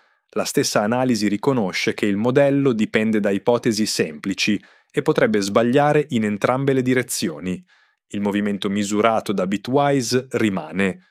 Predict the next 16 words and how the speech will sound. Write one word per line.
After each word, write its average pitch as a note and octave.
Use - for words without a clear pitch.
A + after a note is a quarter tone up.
Per D3
una E3
quota F#3
crescente C#3+
di A2+
consulenti, G#2
offrire C3+
esposizione A2+
ai F#2+
digital G#2
asset A2+
sta -
diventando D3+
parte C#3
del B2
lavoro. F#2+